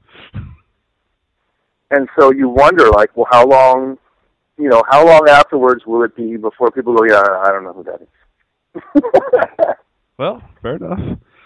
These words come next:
Speaker 2: Um, so when you step out in front of a crowd of, I, I'm, I'm gonna assume, like, last time you guys came through Denver, you played the Fillmore, which is, like, three to five thousand people, and I can imagine only, like, traveling the world. How often do you co-, go out on that stage and you're like, "Holy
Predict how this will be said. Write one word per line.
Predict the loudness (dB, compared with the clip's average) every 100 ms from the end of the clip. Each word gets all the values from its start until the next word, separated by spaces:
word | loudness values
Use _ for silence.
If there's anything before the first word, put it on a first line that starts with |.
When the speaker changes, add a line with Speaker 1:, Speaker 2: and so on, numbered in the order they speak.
| _ -6
Speaker 2:
Um, | -2 0 -2 -6 -10
so | -6
when | -4 -6
you | -6
step | -6 -4
out | -4 -6
in | -8 -10
front | -10 -8
of |
a | -10
crowd | -10 -8 -6
of, | -8 -10 -18 -12
I, | -12 -10
I'm, | -14 -14 _
I'm | -18
gonna | -14 -14
assume, | -12 -10
like, | -8 -10 -16 _ _
last | -6 -4
time | -4 -6
you |
guys | -6 -6 -8
came | -10
through | -12 -10
Denver, | -8 -6 -4 -4
you | -6 -8
played | -6 -6
the |
Fillmore, | -4 -4 -2 -2 -2
which | -4 -6
is, |
like, | -12 -14 _
three | -12 -10
to | -10
five | -10 -10 -10
thousand | -8 -8 -8 -8
people, | -8 -6 -6 -8 -14 -20 _ _ _ -6
and | -6 -4
I | -4
can | 0
imagine | 0 0 -2 -4 -4
only, | -4 -2 -4 -6 -12 _
like, | -18 -8
traveling | -6 -6 -8
the | -8
world. | -6 -6 -4
How | -4
often | -4 -6 -10
do |
you | -12
co-, | -14 -16 -14
go | -12
out | -10
on | -10 -12
that | -14
stage | -14 -12 -10
and | -10
you're | -12
like, | -14 _ _ _
"Holy | -16 -10 -10